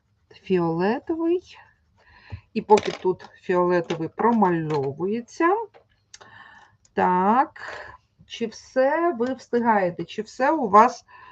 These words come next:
добре виходить? Поставте мені, будь ласка, е, циферку, е, чотири ті, хто вже також пройшов, е, пішов до, е, до інтеграції, хто вже вводить колір.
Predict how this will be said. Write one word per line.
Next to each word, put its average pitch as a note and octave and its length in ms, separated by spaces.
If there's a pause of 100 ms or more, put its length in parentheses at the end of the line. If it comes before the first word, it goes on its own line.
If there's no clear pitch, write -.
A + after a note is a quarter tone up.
(240)
добре A#3+ 400
виходить? G#3 1040 (1700)
Поставте C#4 440
мені, F4+ 240
будь B3+ 160
ласка, B3 560 (380)
е, F#3+ 200
циферку, A3+ 840 (360)
е, F#3+ 560
чотири A#3 720
ті, E4 440
хто C#4 520
вже A#3 260
також B3 420
пройшов, A3 800
е, G3+ 80
пішов B3+ 500
до, G3+ 240
е, A3 80 (640)
до F#3+ 180
інтеграції, G#3 1040
хто A#3+ 220
вже A3+ 360
вводить G#3 600
колір. D#3+ 340